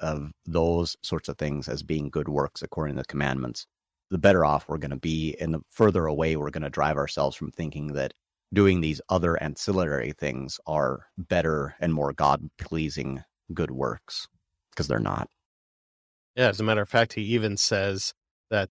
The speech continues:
Speaker 2: you know, changing the diaper of a baby is a higher calling than that of the monks and nuns, right?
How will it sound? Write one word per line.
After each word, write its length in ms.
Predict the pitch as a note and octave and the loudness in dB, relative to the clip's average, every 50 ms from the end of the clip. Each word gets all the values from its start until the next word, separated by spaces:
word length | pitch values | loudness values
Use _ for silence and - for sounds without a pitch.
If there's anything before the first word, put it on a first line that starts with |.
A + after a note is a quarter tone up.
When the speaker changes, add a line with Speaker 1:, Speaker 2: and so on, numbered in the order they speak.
| _ | _
Speaker 2:
you 120 | - A2+ G#2+ | -6 -4 -4
know, 100 | G2+ F#2+ | -4 -4
changing 800 | - - - A#2+ A2 A2 G#2 - A2+ G2+ G2+ G2 F#2+ F#2 - _ | -4 -4 -2 0 0 0 0 -2 -2 -2 -2 -4 -4 -6 -8 _
the 100 | G2+ G2 | -12 -12
diaper 800 | F#2 - F#2 G2 G#2+ A2 - - G2 F#2+ F#2+ F#2+ F#2+ F#2 - _ _ _ _ _ | -8 -6 -2 0 0 -2 -2 -4 -6 -4 -4 -6 -6 -8 -12 _ _ _ _ _
of 60 | G2 | -8
a 80 | F#2+ F#2+ | -8 -6
baby 600 | F2+ G#2 G2+ A2 A2 G#2 F#2 F#2 F2+ F2+ F#2 - _ _ _ _ _ _ _ | -4 -2 0 2 2 0 0 -4 -6 -8 -10 -12 _ _ _ _ _ _ _
is 60 | G#2 G2+ | -4 -4
a 60 | F#2+ | -4
higher 380 | - - - B2+ C3+ C#3+ C3 | -4 2 4 6 8 8 6
calling 400 | A#2 - - A2 G2 G2+ G2 G2+ G2+ | 4 2 -2 0 2 2 2 2 0
than 160 | G2+ G2 G2 | 0 -2 0
that 180 | G2 G2+ G2+ G#2 | 2 2 2 2
of 120 | G2+ F#2+ | 0 0
the 100 | G2 G2+ | -2 0
monks 340 | G2+ G#2 G#2+ G#2+ G#2 - - | 0 2 0 0 0 -2 -6
and 100 | F#2+ G2 | -2 2
nuns, 440 | A2+ C3 C#3+ A#2 F#2 F#2 - - - | 6 6 6 6 4 -2 -6 -6 -2
right? 340 | G2+ G2+ G#2+ A2 G2 - - | 2 4 4 4 2 0 -8